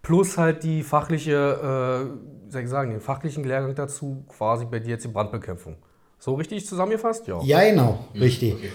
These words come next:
Speaker 2: Und Bockwurst-Lehrgang, muss ich mal kurz erklären, heißt ja tatsächlich bei vielen, weil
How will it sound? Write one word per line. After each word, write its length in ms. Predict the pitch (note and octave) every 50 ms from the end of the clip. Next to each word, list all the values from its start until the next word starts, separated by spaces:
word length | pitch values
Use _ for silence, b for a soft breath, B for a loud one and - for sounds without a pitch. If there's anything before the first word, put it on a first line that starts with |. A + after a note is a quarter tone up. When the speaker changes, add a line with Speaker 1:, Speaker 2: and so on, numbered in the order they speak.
| - - -
Speaker 2:
Und 280 | D#3 D3 C3+ C#3+ -
Bockwurst-Lehrgang, 1120 | - E3+ D3 - - G3 G#3 D3 C#3 C#3+ C#3 - - G#2+ A2 A2+ B2+ - F#3 F#3+ F#3+ F3+ D#3+
muss 160 | E3 D#3+ E3
ich 100 | F3 F3
mal 140 | F3 D#3+ D3
kurz 260 | - - D#3+ D#3+ -
erklären, 540 | D3+ C3+ C3 - A#2+ B2+ C#3+ D#3 F3 E3 B B B B B B B B B B B _ _ _ _ _ _ _ - -
heißt 260 | B2+ C#3 D3 D3 -
ja 140 | F3 E3+ -
tatsächlich 680 | - - C#3 C3 C3 C#3 D3 D3 C#3+ E3+ E3 - -
bei 140 | C#3 C3 A#2+
vielen, 600 | - - - C3 C#3+ E3+ F3+ G3+ G3+ F#3+ D#3+ B2
weil 520 | A#2 A#2 B2 C3+ D#3 F3 G3 F#3+ F#3+ F#3